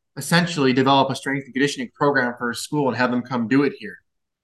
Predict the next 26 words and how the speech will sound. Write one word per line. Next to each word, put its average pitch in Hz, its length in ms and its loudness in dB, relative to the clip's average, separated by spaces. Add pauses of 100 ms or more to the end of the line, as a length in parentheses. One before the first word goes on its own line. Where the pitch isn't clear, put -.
(220)
We 135 80 -4
can 139 120 -2
have 143 180 2
them 135 120 0
come 135 180 -2
do 127 120 2
a 117 60 0
speed 151 320 -2
program 107 400 -6
here. 98 160 -10
So 123 140 -10
we, 120 80 -2
we 123 140 0
have 135 160 2
the 131 60 2
ability 123 300 0
to 104 120 -18
do 123 140 -2
that. 113 220 -2
And 110 80 -12
that's 120 140 -10
kind 127 160 -8
of 113 80 -6
what 123 100 0
I've 120 160 -2
been 113 180 -6